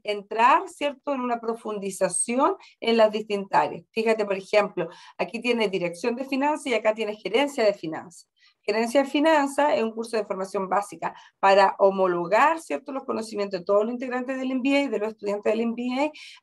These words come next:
eh, usar los mismos conceptos, pero después de este curso básico te vas a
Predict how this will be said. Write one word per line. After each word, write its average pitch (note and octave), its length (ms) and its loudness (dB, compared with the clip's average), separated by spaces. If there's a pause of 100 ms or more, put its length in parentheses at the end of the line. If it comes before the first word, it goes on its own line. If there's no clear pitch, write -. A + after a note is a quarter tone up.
eh, F#3+ 560 6
usar F#3+ 280 0
los G3+ 120 2
mismos A3+ 320 -6
conceptos, A3+ 720 -4 (240)
pero G3+ 180 0
después A3 400 2
de A3 280 0
este A3+ 200 -6
curso G3 260 -6
básico A3+ 540 0
te F#3 100 -10
vas F#3+ 240 -2
a A3+ 300 4